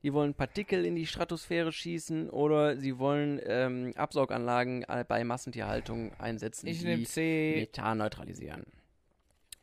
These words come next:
Speaker 1: Antwortmöglichkeit C, ich lese sie nochmal in voller Gänze vor und du kannst dir da nochmal Gedanken zu machen. Sie wollen künstliche Partikel in der Stratosphäre verteilen,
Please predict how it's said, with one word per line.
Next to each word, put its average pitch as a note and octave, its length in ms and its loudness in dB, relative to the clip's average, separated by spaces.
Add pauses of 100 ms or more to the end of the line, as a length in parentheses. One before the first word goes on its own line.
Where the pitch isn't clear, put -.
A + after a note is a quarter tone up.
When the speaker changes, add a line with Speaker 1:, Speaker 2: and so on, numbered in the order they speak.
Speaker 1:
Antwortmöglichkeit F3+ 680 0
C, F#3+ 140 2
ich F3 160 -2
lese E3 160 0
sie D3+ 80 -4
nochmal D3 320 2
in C3+ 80 -4
voller C#3+ 220 0
Gänze C#3 260 -2
vor F3+ 400 0
und D3 140 0
du C3+ 80 -4
kannst C3+ 320 -6
dir C3 180 0
da B2 140 -2
nochmal A#2 240 -8
Gedanken C3+ 280 -4
zu D#3 120 -8
machen. D3+ 320 -4
Sie C3+ 100 -6
wollen E3+ 240 2
künstliche A3 540 -6
Partikel - 600 -8 (520)
in G#3+ 240 0
der G#3+ 160 -4
Stratosphäre - 880 -2
verteilen, D3+ 580 -4